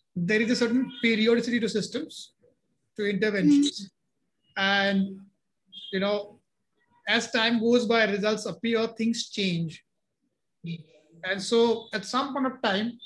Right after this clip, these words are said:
Speaker 1: you may have to deal with the repercussions of previous interventions or previous changes. So how do you
Speaker 2: Hmm.
Speaker 1: handle that? I-, is that the question
Speaker 2: Yeah.
Speaker 1: more or less?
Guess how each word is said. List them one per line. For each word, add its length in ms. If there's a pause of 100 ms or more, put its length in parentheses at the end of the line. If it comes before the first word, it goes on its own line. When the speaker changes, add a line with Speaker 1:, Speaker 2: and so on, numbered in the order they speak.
(160)
Speaker 1:
you 220
may 140
have 200
to 60
deal 400
with 100
the 80
repercussions 720
of 220
previous 340
interventions 680
or 140
previous 460
changes. 560 (360)
So 140
how 220
do 100
you 80
Speaker 2:
Hmm. 120
Speaker 1:
handle 280
that? 280 (140)
I-, 140
is 160
that 160
the 60
question 320
Speaker 2:
Yeah. 80
Speaker 1:
more 100
or 60
less? 340